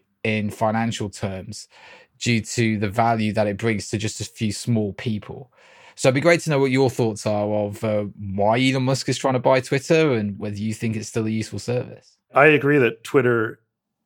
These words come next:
Speaker 2: has this sort of outsized value for what it does. I've heard there's only three hundred million active users on Twitter and a much, much smaller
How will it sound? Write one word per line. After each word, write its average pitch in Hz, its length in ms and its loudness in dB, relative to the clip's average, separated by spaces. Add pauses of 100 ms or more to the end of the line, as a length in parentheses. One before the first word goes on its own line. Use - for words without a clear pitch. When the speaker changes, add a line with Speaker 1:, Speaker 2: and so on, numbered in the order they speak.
Speaker 2:
has 113 280 -8
this 120 120 -6
sort 123 220 0
of 110 100 -2
outsized 135 640 4
value 117 400 2 (360)
for 135 120 2
what 117 120 4
it 113 120 -2
does. 117 360 0 (300)
I've 131 220 -4
heard 156 120 4
there's 143 140 2
only 143 140 6
three 156 260 0
hundred 143 320 2
million 127 320 2
active 120 320 0
users 104 460 -4 (520)
on 113 140 -2
Twitter 117 460 2 (520)
and 110 160 -2
a 101 60 -2
much, 147 540 2
much 131 280 0
smaller 120 560 2